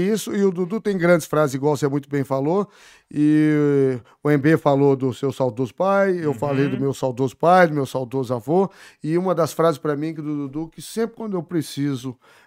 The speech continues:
Speaker 1: é, confortar alguém, e realmente acredito nisso, que é, "Nunca estarão longe de nós
Speaker 2: Quem
Speaker 1: aqueles que
Speaker 2: está
Speaker 1: estão
Speaker 2: perto
Speaker 1: perto
Speaker 2: de
Speaker 1: de
Speaker 2: Deus."
Speaker 1: Deus.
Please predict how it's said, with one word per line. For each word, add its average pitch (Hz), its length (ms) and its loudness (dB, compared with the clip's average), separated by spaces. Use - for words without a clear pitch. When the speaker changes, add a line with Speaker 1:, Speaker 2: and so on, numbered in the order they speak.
Speaker 1:
é, 139 300 -2
confortar 156 680 2
alguém, 147 500 0
e 147 160 0
realmente 151 480 2
acredito 127 480 -8
nisso, 156 340 -6
que 156 160 -6
é, 131 140 -8
"Nunca 185 420 -6
estarão 143 500 -2
longe 139 260 -4
de 135 100 -8
nós 151 300 -6
Speaker 2:
Quem 160 80 -6
Speaker 1:
aqueles 147 280 -8
que - 60 -8
Speaker 2:
está 113 80 -4
Speaker 1:
estão 151 180 -4
Speaker 2:
perto 117 140 0
Speaker 1:
perto 123 180 -2
Speaker 2:
de 110 120 -4
Speaker 1:
de 101 100 -8
Speaker 2:
Deus." 104 100 -2
Speaker 1:
Deus. - 480 -6